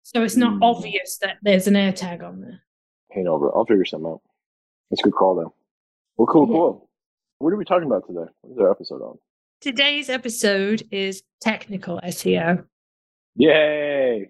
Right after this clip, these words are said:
Speaker 2: That's your favorite subject.
Speaker 1: Yeah. So I feel like technical S E O is, like, a term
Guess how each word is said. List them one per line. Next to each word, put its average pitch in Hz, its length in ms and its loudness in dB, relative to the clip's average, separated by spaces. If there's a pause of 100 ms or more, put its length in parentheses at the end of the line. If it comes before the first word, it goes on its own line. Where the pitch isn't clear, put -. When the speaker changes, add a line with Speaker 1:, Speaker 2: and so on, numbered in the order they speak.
(120)
Speaker 2:
That's - 160 -18
your 120 80 -14
favorite 113 300 -14
subject. 107 440 -2 (1300)
Speaker 1:
Yeah. 196 360 0
So 220 640 0 (120)
I 247 80 0
feel 339 180 0
like 285 180 0
technical 233 540 -4 (340)
S 220 240 -6
E 220 140 2
O 226 300 -2 (140)
is, 190 160 -10
like, 202 340 -2 (120)
a 202 120 -2
term 214 680 2